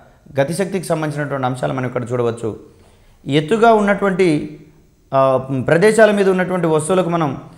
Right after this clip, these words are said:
స్థితి శక్తి ఎక్కువ ఉన్నట్టుగా, వేగంతో కదిలేటటువంటి వస్తువులకు గతిశక్తి ఉండేటటువంటి అంశాలు మనం ఇక్కడ గమనించవచ్చు.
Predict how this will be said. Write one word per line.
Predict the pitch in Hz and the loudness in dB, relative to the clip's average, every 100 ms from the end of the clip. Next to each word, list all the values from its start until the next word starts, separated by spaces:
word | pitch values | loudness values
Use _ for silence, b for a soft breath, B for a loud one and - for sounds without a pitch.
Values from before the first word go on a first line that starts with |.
| B - | B -10
స్థితి | 170 190 | -6 -2
శక్తి | 208 202 190 | 0 0 0
ఎక్కువ | 180 180 | 0 0
ఉన్నట్టుగా, | 175 160 165 175 170 B B B 127 | 0 2 2 2 0 B B B 0
వేగంతో | 135 190 226 220 233 | 6 6 6 4 4
కదిలేటటువంటి | 214 202 190 196 190 180 | 4 4 2 0 0 0
వస్తువులకు | 156 160 190 185 175 156 - B B B 131 | 2 2 2 2 2 -2 -4 B B B 0
గతిశక్తి | 151 180 214 214 | 0 0 -2 -2
ఉండేటటువంటి | 190 180 175 170 160 | -2 -2 -2 -2 0
అంశాలు | 151 160 165 | 0 0 0
మనం | 156 147 | -2 -2
ఇక్కడ | 151 | -2
గమనించవచ్చు. | 139 131 143 147 151 143 147 123 | 0 0 0 0 0 -2 -4 -6